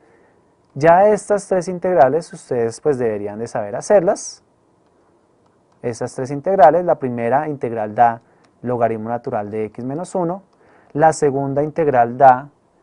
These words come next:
eh, menos, porque va a cambiar el signo cuando se integra,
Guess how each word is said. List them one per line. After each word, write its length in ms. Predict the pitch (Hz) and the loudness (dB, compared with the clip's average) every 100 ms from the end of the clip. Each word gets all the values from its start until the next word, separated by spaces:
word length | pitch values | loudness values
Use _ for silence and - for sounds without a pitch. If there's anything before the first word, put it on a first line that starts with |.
| _ _ _ | _ _ _
eh, 500 | 131 127 120 117 117 | -2 0 0 0 0
menos, 840 | 127 147 160 156 151 226 - - _ _ _ | -2 0 2 2 0 -6 -12 -20 _ _ _
porque 600 | 131 - 131 113 110 98 _ _ - | -10 -6 -2 0 -2 -6 _ _ -8
va 60 | 120 | -8
a 40 | |
cambiar 300 | - 123 127 | -6 -4 -2
el 80 | 131 | -2
signo 320 | 131 135 131 | -4 -8 -6
cuando 200 | 143 135 131 | -6 -6 -6
se 120 | 175 | -10
integra, 460 | 190 175 139 196 | 0 2 2 0